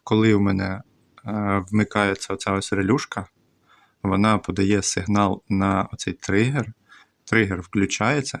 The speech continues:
і одразу, е, відлік іде не чіпа-, н-, не включаючи реле. Тобто вона має почекати одну хвилину, там, чи півтори хвилини, і потім тільки включиться.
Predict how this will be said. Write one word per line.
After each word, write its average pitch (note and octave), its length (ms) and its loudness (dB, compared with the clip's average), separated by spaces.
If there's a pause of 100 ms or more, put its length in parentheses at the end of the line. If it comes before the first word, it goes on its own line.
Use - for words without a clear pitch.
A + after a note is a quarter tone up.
(120)
і G#2 100 2
одразу, G#2 460 -2
е, F#2+ 600 -4 (1040)
відлік A2+ 420 2 (100)
іде G#2+ 520 0 (380)
не A2 680 6
чіпа-, B2 460 -2
н-, A2 200 4
не A#2 200 4
включаючи G#2+ 1000 0 (260)
реле. G2 340 0 (840)
Тобто G2+ 300 -2
вона G#2+ 200 4
має F#2 380 0 (120)
почекати G2 760 -4
одну C3 260 -2
хвилину, D3+ 520 -2
там, C3 200 -6
чи - 160 -10
півтори B2+ 340 0
хвилини, C3+ 460 -4 (580)
і A2+ 100 2
потім C#3 380 2
тільки A#2 320 -2
включиться. - 840 -2